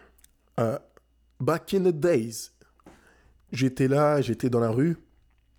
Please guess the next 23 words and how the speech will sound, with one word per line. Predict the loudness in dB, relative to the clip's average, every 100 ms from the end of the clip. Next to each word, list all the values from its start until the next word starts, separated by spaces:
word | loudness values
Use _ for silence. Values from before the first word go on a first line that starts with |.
| _ _ _ _ _ -4
et | 2 4 2 0 -18 _ _ _ _ _ _ _ _ _ _ _ _
j'ai | -2 0
vu | 0 0 0 0 -6 _
une | 0 0 -2
personne | -2 -2 -2 0 0 0
qui | -4
était | -2 -2
sans | -2 -2 0 0
abri. | -2 -4 -6 -8 _ _ _ _ _ _ -2
À | -2
ce | 0
moment-là, | 0 2 4 4 2
j'étais | 0 -2
bien, | 0 0 2
j'étais, | 0 0 0 0 -2 -8 -14 -20 -6
j'étais | -2 -2
bon, | -2 -2 -2 -2 -6 _ _
great. | -4 -2 -4 -8 -20 -20 -20 -20 -20 -10
Je | 0
le | 2
vois | 2 0
sans | 0 0 2
abri | 0 0 -4 -4